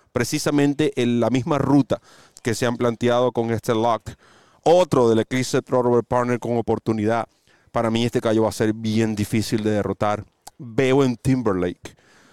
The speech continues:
por planteamiento de carrera y por la calidad de este caballo. Este caballo es guapo,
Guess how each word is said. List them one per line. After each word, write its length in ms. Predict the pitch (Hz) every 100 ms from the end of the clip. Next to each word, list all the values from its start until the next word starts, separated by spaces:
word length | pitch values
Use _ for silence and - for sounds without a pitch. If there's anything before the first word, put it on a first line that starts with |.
| _ _
por 220 | 151 175
planteamiento 560 | 185 147 127 117 117 131
de 80 | 117
carrera 360 | 98 98 127 - - - - -
y 120 | 110
por 200 | - 110
la 140 | 104
calidad 320 | - 107 98 113
de 60 |
este 140 | 107 101
caballo. 120 | 196
Este 120 | 285
caballo 220 | 151 139
es 60 | 110
guapo, 480 | 101 98 90 -